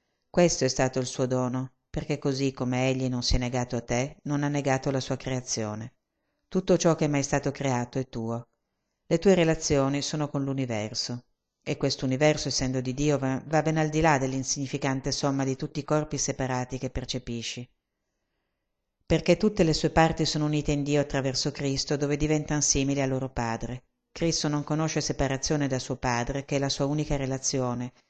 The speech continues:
nella quale Egli dà come suo Padre gli dà. Cinque. Lo Spirito Santo è il tentativo di Dio di liberarti da ciò che Egli non comprende,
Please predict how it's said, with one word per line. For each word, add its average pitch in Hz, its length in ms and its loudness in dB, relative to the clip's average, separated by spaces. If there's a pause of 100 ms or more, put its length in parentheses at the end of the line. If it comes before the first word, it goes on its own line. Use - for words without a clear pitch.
(320)
nella 143 240 2
quale 135 340 4
Egli 131 200 0
dà 156 460 0
come 170 240 -4
suo 160 180 -2
Padre 117 460 -4 (100)
gli 139 180 -4
dà. - 220 -6 (3000)
Cinque. 135 600 -4 (920)
Lo 160 120 0
Spirito 190 420 4
Santo 135 480 2
è 151 40 6
il 147 100 2
tentativo 165 500 2
di 156 140 -2
Dio 143 440 0 (380)
di 170 140 0
liberarti 180 480 4
da 170 120 4
ciò 170 160 0
che 165 140 2
Egli 170 180 4
non 156 160 0
comprende, 127 840 -4